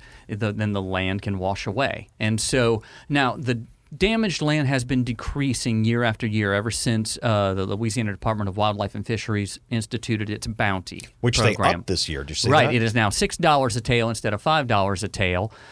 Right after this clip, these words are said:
Speaker 1: Uh, but in twenty ten, they started that. And back then in twenty ten,
Speaker 2: Mm-hmm.
Speaker 1: you had upwards of seventeen thousand acres of wetlands damaged by nutria.
Speaker 2: Now we're down to six thousand.
Speaker 1: Yeah, now we're down to six thousand. So it's working.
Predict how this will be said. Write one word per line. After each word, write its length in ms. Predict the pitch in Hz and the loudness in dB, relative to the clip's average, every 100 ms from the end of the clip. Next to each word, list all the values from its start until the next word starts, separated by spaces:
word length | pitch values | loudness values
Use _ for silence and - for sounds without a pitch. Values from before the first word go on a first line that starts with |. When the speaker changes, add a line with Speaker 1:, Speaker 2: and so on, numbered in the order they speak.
| - - | -16 0
Speaker 1:
Uh, 260 | 117 107 | 4 4
but 160 | 104 104 | 4 2
in 140 | 104 | 0
twenty 260 | 104 147 127 | 0 0 2
ten, 220 | 143 131 | 2 2
they 100 | 110 | 2
started 280 | 110 117 104 | 0 0 0
that. 100 | 104 | 0
And 140 | 107 104 | 0 0
back 260 | 139 170 | 0 0
then 220 | 156 170 | -2 0
in 100 | 135 | 0
twenty 320 | 120 156 147 113 | -2 -2 -2 -2
ten, 460 | - 175 113 101 - | -2 0 0 -2 -6
Speaker 2:
Mm-hmm. 260 | 85 82 85 | -10 -10 -2
Speaker 1:
you 200 | 123 131 | 0 2
had 280 | 127 123 - | 2 2 2
upwards 360 | 127 151 127 | -2 -2 -4
of 80 | 117 | -4
seventeen 680 | - 143 135 123 - 127 113 | -2 -2 0 -2 0 0 0
thousand 480 | 110 101 98 98 98 | 0 0 0 -4 -2
acres 680 | 101 95 98 90 - - - - _ - | -4 -2 -4 -4 -6 -12 -16 -20 _ 0
of 520 | 101 95 92 95 - - _ - | 2 2 0 -4 -10 -20 _ -4
wetlands 560 | 107 107 104 98 113 101 | 0 0 0 -2 -4 0
damaged 460 | 107 95 92 - | 2 2 -2 -4
by 140 | 104 101 | -2 2
nutria. 460 | 110 110 - - 85 | 0 0 -6 -6 -4
Speaker 2:
Now 120 | 78 | -4
we're 60 | |
down 140 | 76 76 | -4 -6
to 40 | 67 | -6
six 260 | - - - | -8 -10 -14
thousand. 340 | 73 - 110 | -14 -10 -6
Speaker 1:
Yeah, 120 | 107 - | -6 -4
now 160 | 107 107 | -2 0
we're 80 | 104 | 2
down 180 | 101 | 0
to 60 | 95 | -2
six 180 | 120 - | -4 -4
thousand. 220 | 92 98 | -6 -4
So 160 | 143 196 | 0 2
it's 120 | - | 4
working. 440 | 311 - 117 104 | 4 4 -2 -6